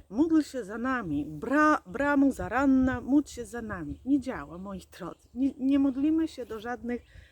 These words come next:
rzeczy materialnych, roślin, do ludzi się nie modlimy.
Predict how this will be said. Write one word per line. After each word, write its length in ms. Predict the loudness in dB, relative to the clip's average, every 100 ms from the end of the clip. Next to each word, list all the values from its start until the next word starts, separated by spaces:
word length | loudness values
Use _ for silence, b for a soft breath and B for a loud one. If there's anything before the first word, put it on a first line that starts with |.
| b b b
rzeczy 560 | -12 -8 -8 -8 -10 -8
materialnych, 1000 | -8 -10 -10 -8 -4 -2 -2 -4 -10 -12
roślin, 640 | -6 -6 -6 -10 -12 -12 -8
do 100 | -4
ludzi 340 | 0 -2 -4
się 180 | -14 -12
nie 120 | -10
modlimy. 560 | -10 -10 -10 -10 -12